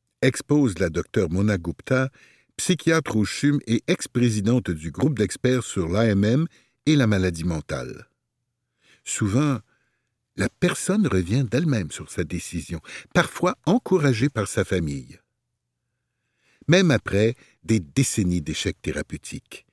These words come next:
trancher risque de demeurer délicat, car les médecins craignent que la dépression grave n'induise des idées noires démesurées qui brouillent le jugement. Des chercheurs de Toronto ont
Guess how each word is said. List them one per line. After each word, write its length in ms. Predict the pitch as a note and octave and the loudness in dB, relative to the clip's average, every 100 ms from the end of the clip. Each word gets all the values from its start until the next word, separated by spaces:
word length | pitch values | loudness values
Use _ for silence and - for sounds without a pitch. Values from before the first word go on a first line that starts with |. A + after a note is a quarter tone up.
| _ _ _ _ - | _ _ _ _ -6
trancher 680 | A2+ C#3+ D#3+ - C3+ E3+ _ _ _ _ _ | 0 0 0 0 0 0 _ _ _ _ _
risque 540 | F#2+ G2 C3 F3 - G#2+ | 0 4 4 2 0 -2
de 180 | F2+ D#2 | 0 -4
demeurer 560 | C#2+ A2+ C3+ G#2 A2+ | -2 2 2 2 -2
délicat, 640 | F2+ G2+ A2 F#2 - D#2 - - - _ | -4 -2 -2 -4 -6 -8 -8 -18 -20 _
car 220 | D3 C3+ | 2 4
les 140 | B2+ C3 | 4 4
médecins 520 | D#3+ - - F#3 G3 | 4 0 -2 0 0
craignent 320 | - B2+ D3 | 0 0 2
que 100 | F#2+ | 0
la 160 | E2 D#2 | -2 0
dépression 600 | E3+ - C#3 - G#2 F#2+ | 0 2 0 0 0 2
grave 400 | G#2+ C#3+ D3 D3+ - - - | 2 2 0 -4 -14 -6 2
n'induise 540 | E3 F#3 C#3 F#3 D3 | 4 4 2 0 2
des 240 | A2 F#2+ | 0 0
idées 220 | G2 G2+ F#2+ | 0 2 2
noires 360 | G2+ B2+ C3 | 4 4 2
démesurées 800 | A2 A#2 C3 F#2+ F#2 G#2 C#3 C3 - | 2 2 2 2 0 2 2 0 -4
qui 140 | - | -4
brouillent 360 | F2 E2+ C3 D3+ | -2 0 2 2
le 140 | F#2+ | -2
jugement. 460 | E2+ F#2 D#2+ D2+ D2 _ _ _ _ _ _ _ _ _ _ _ - _ _ | -2 -4 -4 -8 -10 _ _ _ _ _ _ _ _ _ _ _ -20 _ _
Des 140 | A#2 | 0
chercheurs 520 | G#2+ A2 - - A#2 D2 | 2 0 -2 0 0 0
de 120 | D#2+ | -4
Toronto 600 | - F#2+ G#2 - G#3+ A3+ _ _ _ _ _ _ | -2 0 -2 -2 -4 -4 _ _ _ _ _ _
ont 140 | B2+ | 0